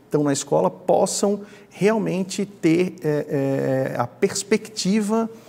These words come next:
de ter uma profissão digna, é, é, quando ele chegar à maioridade.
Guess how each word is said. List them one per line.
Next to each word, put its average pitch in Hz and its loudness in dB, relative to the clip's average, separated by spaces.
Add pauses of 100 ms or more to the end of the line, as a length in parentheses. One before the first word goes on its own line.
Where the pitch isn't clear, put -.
(240)
de 147 -2
ter 175 4
uma 165 0
profissão 170 -2
digna, 202 0 (440)
é, 147 0
é, 143 0
quando 156 0
ele 160 -2
chegar 147 0
à 147 2
maioridade. 135 -2